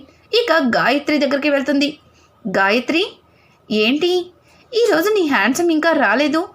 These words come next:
అని అడగడంతో, "నేను కూడా విక్కీ కోసమే వెయిట్ చేస్తున్నాను పద్మావతి,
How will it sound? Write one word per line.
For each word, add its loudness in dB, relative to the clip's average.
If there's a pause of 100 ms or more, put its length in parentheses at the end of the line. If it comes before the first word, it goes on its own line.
(260)
అని -2
అడగడంతో, 0 (500)
"నేను 0
కూడా 0 (480)
విక్కీ -2
కోసమే 0
వెయిట్ 0
చేస్తున్నాను 0
పద్మావతి, 0